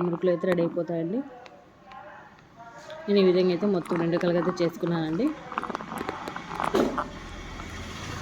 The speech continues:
నా దగ్గర ప్రస్తుతానికి అయితే ఏం వేసానికి లేదు కాబట్టి నేను దీని మీద అయితే ఐడియా వేసాను, బాగానే వచ్చింది. ఆ ము-, ఆ నూనెలో పే-, వేసామంటే మనకు చేయి హీట్ ఎక్కువ తగులుతుందండి, కాబట్టి వేసానికి కష్టం అవుతుంది అనేసి నేను ఈ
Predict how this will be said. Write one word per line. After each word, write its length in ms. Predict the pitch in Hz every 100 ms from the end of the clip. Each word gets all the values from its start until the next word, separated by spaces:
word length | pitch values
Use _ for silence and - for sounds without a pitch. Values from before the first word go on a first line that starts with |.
| - - 196
నా 80 | 190
దగ్గర 180 | 180 208
ప్రస్తుతానికి 340 | 190 202 190
అయితే 120 | 180 196
ఏం 120 | 185 190
వేసానికి 320 | 180 190 180 180
లేదు 140 | 175 170
కాబట్టి 200 | 165 226
నేను 160 | 208 180
దీని 120 | 180
మీద 100 | 180 185
అయితే 120 | 180 175
ఐడియా 160 | 175 175
వేసాను, 320 | 160 160 190 214
బాగానే 220 | 160 175 170
వచ్చింది. 440 | 160 170 160 208 277 - - - - - - - - - - - - - - - - - -
ఆ 40 | 196
ము-, 260 | 190 190 160
ఆ 20 | 185 190
నూనెలో 280 | 214 214 214 208
పే-, 100 | 196 185 175 180
వేసామంటే 480 | 185 196 180 170 208
మనకు 280 | 180 180 190 202
చేయి 180 | 196 202 185
హీట్ 200 | 214 202
ఎక్కువ 180 | - 202
తగులుతుందండి, 560 | 185 170 165 180 175 175
కాబట్టి 280 | 175 170
వేసానికి 400 | 196 175 196 190 170
కష్టం 200 | 196 190
అవుతుంది 240 | 165 180 175
అనేసి 240 | 175 226
నేను 180 | 240
ఈ 20 | 190